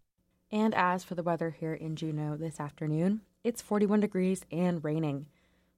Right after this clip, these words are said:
More rain is on the forecast for pretty much the rest of the week,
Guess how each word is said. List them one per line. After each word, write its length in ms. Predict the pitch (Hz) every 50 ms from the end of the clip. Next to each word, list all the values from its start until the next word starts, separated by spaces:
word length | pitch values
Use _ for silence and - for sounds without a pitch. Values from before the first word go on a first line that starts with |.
| _
More 240 | - 170 180 190 190
rain 260 | 170 190 185 185 180
is 100 | 175 180
on 140 | - 175 175
the 60 | 170
forecast 600 | - - 170 170 - 180 175 175 170 - - - - _ _ _ _ _ _
for 80 | - 208
pretty 280 | - - 311 320 311 269
much 280 | 226 196 170 - -
the 80 | - 170
rest 240 | 151 151 156 - -
of 60 | 143
the 100 | - 147
week, 340 | - 143 151 151 - -